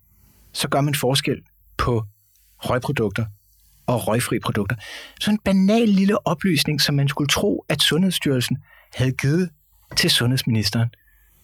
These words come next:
Det havde de åbenbart ikke. Og så opstår spørgsmålet,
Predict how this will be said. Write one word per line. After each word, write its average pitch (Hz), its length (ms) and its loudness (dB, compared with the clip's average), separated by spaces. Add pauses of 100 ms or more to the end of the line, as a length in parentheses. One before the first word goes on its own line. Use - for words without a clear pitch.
(120)
Det 269 120 2
havde 220 180 4
de 220 140 0
åbenbart 165 400 2
ikke. 104 220 -2 (960)
Og - 100 0
så 214 260 2
opstår 185 320 0
spørgsmålet, 123 580 0